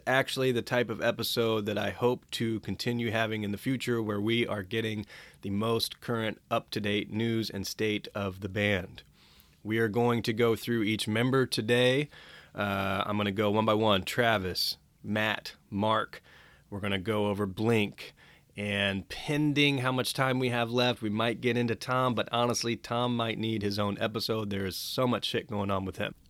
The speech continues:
So we are going to get started by talking about Travis motherfucking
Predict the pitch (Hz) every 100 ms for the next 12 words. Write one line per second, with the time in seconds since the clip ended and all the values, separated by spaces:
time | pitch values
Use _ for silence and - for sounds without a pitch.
0 | - - - 104 156 180 143 143 127 107
1 | 107 - 113 117 120 98 95 - 110 113
2 | 110 95 95 98 - - 107 123 135 -
3 | 101 110 117 127 - 104 - 110 104